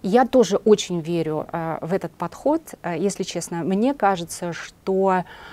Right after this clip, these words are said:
а, ну, вот такое вот активное взаимодействие с серьезным искусством, не с развлекательным, а серьезным, где ставятся, а, довольно серьезные, а, поднимаются серьезные вопросы,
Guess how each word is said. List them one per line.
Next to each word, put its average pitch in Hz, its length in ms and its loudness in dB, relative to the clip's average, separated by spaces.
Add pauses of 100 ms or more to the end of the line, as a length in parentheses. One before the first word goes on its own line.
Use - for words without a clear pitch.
(340)
а, - 240 -6
ну, 233 120 6
вот 233 160 4
такое 208 280 2
вот 196 140 2
активное 202 480 -2
взаимодействие 180 760 -2
с - 20 -8
серьезным 190 580 0
искусством, 170 680 -4
не 214 240 4
с - 80 -6
развлекательным, 202 800 -2
а 208 100 -2
серьезным, 190 640 -2
где 175 180 -4
ставятся, 190 720 0
а, 175 300 -2
довольно 202 320 2
серьезные, 180 800 -2
а, 170 120 -6
поднимаются 185 420 -4
серьезные 185 420 -2
вопросы, 160 760 -6